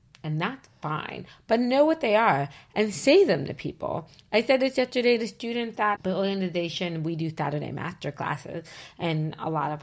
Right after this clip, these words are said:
our high school students were sharing their goal. And I was like, tell people that these are your goals, 'cause you never know who's gonna be like, "I could actually help you with that." Or people will say when they see you, "Oh, you wanted to blah, blah, blah. How's that going?" And you can say you changed it, or be like, "Oh, this happened and this happened."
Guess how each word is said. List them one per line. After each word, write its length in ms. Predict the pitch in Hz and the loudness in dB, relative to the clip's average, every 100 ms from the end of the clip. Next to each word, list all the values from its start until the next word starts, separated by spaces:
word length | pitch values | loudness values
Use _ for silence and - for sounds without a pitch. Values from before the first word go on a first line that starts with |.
| 156 | -6
our 120 | 160 147 | -4 -2
high 200 | 147 151 | -4 -6
school 200 | 151 156 | -6 -10
students 340 | 156 151 165 | -6 -8 -6
were 80 | 156 | -8
sharing 300 | - 160 156 | -6 -6 -6
their 100 | 156 | -4
goal. 240 | 175 196 | -2 0
And 80 | 185 | 0
I 60 | 175 | -2
was 100 | 170 | -4
like, 180 | 180 - - _ | -6 -8 -20 _
tell 260 | 262 302 427 | 4 4 4
people 480 | - 247 190 175 165 | 2 -2 4 4 4
that 160 | 180 175 | 2 0
these 180 | 240 | 2
are 60 | 262 | 2
your 200 | 247 247 | 2 -2
goals, 480 | 185 180 269 190 156 | 4 6 8 6 2
'cause 180 | - 190 | -2 -4
you 120 | 220 | -2
never 280 | 240 254 262 | 0 0 0
know 280 | 220 247 190 | 2 2 2
who's 300 | 190 220 220 | -2 -4 -2
gonna 260 | 208 190 | -2 0
be 240 | 170 180 180 | 0 0 2
like, 340 | 156 156 151 - - - _ _ - | 0 0 -4 -12 -20 -20 _ _ -2
"I 100 | 233 | 0
could 160 | 339 | 0
actually 300 | 285 277 226 | -2 -2 -2
help 240 | 196 190 196 | 0 -2 -2
you 140 | 147 | -6
with 160 | 139 - | -6 -6
that." 320 | - - - _ _ | -4 -4 -8 _ _
Or 100 | 262 | 0
people 380 | 262 311 294 269 | 4 2 2 2
will 140 | 269 | 0
say 180 | 269 277 | 2 2
when 120 | 269 | 2
they 120 | 247 247 | -2 -6
see 220 | 285 240 | -4 -2
you, 140 | 208 - | -2 0
"Oh, 220 | 381 403 | 0 2
you 200 | 311 294 | 4 2
wanted 340 | 302 311 302 302 | 2 0 -2 -2
to 200 | 285 277 | -4 0
blah, 140 | 302 | 0
blah, 120 | 339 | 2
blah. 160 | 226 175 | 2 2
How's 280 | 180 220 226 | 2 -2 0
that 220 | 233 233 | -2 -2
going?" 360 | 311 262 156 156 - - - | 0 2 0 -2 -10 -18 -6
And 140 | - 233 | -2 -2
you 100 | 226 | -2
can 160 | 233 214 | -4 -4
say 100 | 190 | -2
you 160 | 190 | -2
changed 420 | 190 - 175 185 233 | -2 -2 -2 -2 -2
it, 120 | 214 | -2
or 100 | 202 | 0
be 140 | 180 | 0
like, 160 | 170 - | -2 -4
"Oh, 520 | 220 214 196 185 170 165 | -6 -4 0 0 -2 -2
this 220 | 202 190 | -4 -2
happened 400 | 202 180 196 180 | -4 -4 -4 -6
and 160 | 170 | -6
this 160 | 180 180 | -6 -6
happened." 560 | 180 170 165 170 170 | -6 -8 -4 -6 -6